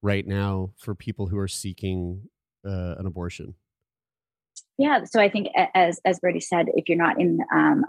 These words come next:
Speaker 2: a, a large city in Canada, it can be really hard to know where to go to access abortion care. Um, we have seen things like medication abortion, um, increase, um, some access in some communities because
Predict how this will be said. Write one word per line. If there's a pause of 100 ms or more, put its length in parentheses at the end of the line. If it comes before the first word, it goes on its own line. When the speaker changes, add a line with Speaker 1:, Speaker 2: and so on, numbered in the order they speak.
(100)
Speaker 2:
a,
a (100)
large
city
in
Canada,
it
can
be
really
hard (120)
to
know
where
to
go
to
access
abortion (100)
care. (400)
Um,
we
have
seen (480)
things
like
medication
abortion, (320)
um,
increase, (120)
um,
some
access
in
some (100)
communities (320)
because